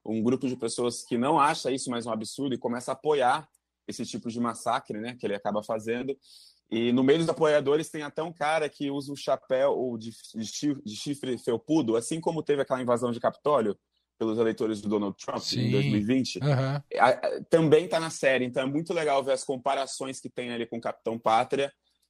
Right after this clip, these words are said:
Speaker 1: é, com Homelander e outros personagens, com coisas que aconteceram no, na nossa realidade, né?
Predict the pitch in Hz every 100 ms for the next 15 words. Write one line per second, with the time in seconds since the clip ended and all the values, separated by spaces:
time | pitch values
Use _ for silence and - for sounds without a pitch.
0 | _ 104 104 101 101 107 110 117 107 139
1 | 131 107 123 151 143 - 127 123 120 117
2 | 127 127 - 131 131 131 123 - 131 135
3 | 139 - 127 127 135 _ _ _ - 117
4 | 127 135 139 139 143 151 160 165 190 180
5 | 170 120 113 139